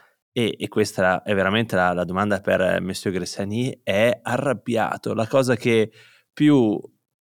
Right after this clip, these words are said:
stupisce di questi anni è vedere, e lo vediamo anche, mm,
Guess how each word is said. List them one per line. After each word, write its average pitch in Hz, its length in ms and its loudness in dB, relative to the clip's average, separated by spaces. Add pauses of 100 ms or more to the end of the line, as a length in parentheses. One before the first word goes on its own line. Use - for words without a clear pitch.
(120)
stupisce 120 920 -2
di 98 80 -8
questi 117 420 -2
anni 113 540 0 (100)
è 117 120 2
vedere, 110 420 4
e 139 80 4
lo 139 100 4
vediamo 131 340 2
anche, 123 540 2
mm, 98 220 -12